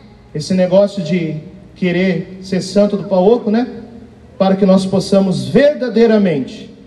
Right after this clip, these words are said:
mudar o nosso coração, porque esse é o sentido da quaresma, a conversão interior que nós somos chamados a viver diante de Deus, porque Ele sim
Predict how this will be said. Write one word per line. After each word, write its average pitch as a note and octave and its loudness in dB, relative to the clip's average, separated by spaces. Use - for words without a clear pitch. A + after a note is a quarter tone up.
mudar A#3+ 2
o C4+ -4
nosso B3+ -2
coração, G3+ 0
porque F#3 -2
esse A#3+ 0
é F3 -2
o F3+ 2
sentido C4+ -2
da A3+ 2
quaresma, G#3 0
a F#3+ -4
conversão B3 2
interior G#3+ 2
que A3 0
nós A3+ 2
somos A#3 -2
chamados A#3 0
a B3 0
viver F#3+ -4
diante C#4 0
de A3+ -2
Deus, - -6
porque F3 -6
Ele G#3+ 4
sim D#3+ -8